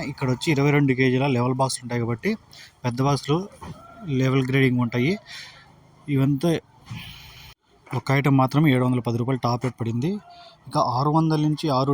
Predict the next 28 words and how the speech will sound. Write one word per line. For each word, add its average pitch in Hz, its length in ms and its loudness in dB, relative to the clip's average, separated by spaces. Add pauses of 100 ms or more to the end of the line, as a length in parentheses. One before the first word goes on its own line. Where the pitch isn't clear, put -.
డెబ్బై 120 300 -4
రూపాయల 123 300 -6
వరకు 117 240 -8
ఒక్కొక్క 131 300 -6
item-న 131 320 -2
అక్కడక్కడ 127 480 -8 (120)
ఒక్కొక్క 117 420 -10
item 123 220 -6
మాత్రమే 123 280 -6
పడింది, 120 300 -4 (100)
ఆరు 120 160 -2 (100)
పది 113 180 -4
నుంచి 117 240 -8
ఆరు 117 200 -4
డెబ్బై 113 260 -6
వరకు. 110 240 -8 (1000)
ఇక 135 60 -6 (140)
క్లాస్ 135 340 2
కాయలు 180 180 2
చూసుకుంటే 160 380 -2 (220)
ఐదు 143 200 -2
వందల 143 300 -2
నుంచి 143 240 -2 (280)
ఆరు 135 220 -2
వందల 139 280 -2
వరకు 135 180 -6
అయితే 156 200 -2
అన్‌లిమిటెడ్ 139 500 -2